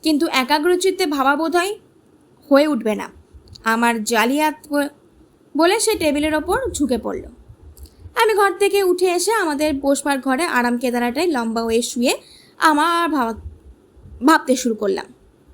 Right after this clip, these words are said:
সত্যি তো, কি এমন কঠিন কাজ যে আমি পারবো না? নিশ্চয়ই পারবো। প্রথমত, রেজিস্ট্রি করে সাদা কাগজ আসবার সার্থকতা কী?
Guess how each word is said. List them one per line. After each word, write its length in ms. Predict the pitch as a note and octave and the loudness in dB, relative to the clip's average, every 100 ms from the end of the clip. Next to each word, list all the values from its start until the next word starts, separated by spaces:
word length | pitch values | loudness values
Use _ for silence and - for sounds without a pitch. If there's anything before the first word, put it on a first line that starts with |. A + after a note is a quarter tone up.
| - - - - - | -20 -20 -20 -20 -18
সত্যি 380 | - B3+ A#3 F#4 | -4 -4 2 2
তো, 200 | F#4 G#4 - - - - - | 2 -2 -8 -20 -20 -4 4
কি 80 | |
এমন 340 | A#4+ A#4+ A#4+ A4 | 4 4 0 0
কঠিন 360 | F#4 F#4 G4 F4+ | 2 2 2 2
কাজ 360 | D4 D4+ A#3+ | 0 0 0
যে 80 | D4+ | -2
আমি 160 | C#4+ D4+ | 0 2
পারবো 300 | D#4+ D#4 E4+ | 2 2 0
না? 160 | G#4 B4 _ G#3+ | -4 -10 _ -8
নিশ্চয়ই 400 | G#3 G#3 F4 F#4 | -8 -4 -2 0
পারবো। 360 | G4+ G4 G#4 A#4 _ _ _ - _ | 2 0 -2 -8 _ _ _ -20 _
প্রথমত, 540 | - F4+ F#4+ G#4+ A4+ A4 A4+ - _ C4+ | 0 2 2 2 2 0 -2 -4 _ 2
রেজিস্ট্রি 580 | C4 D4+ G4+ G4+ G#4+ | 4 4 2 0 -2
করে 260 | G#4 G4+ G4+ | 0 0 0
সাদা 340 | F4+ D4 D4 | 0 0 0
কাগজ 460 | D#4+ D#4+ D4+ D#4+ - | 0 0 0 -2 0
আসবার 420 | B3 B3 - C4+ | -2 -2 -2 -4
সার্থকতা 640 | - F4 G4+ E4+ A#3+ G#3+ G#3 | -2 -4 -4 -4 -4 -4 -8
কী? 200 | - | -10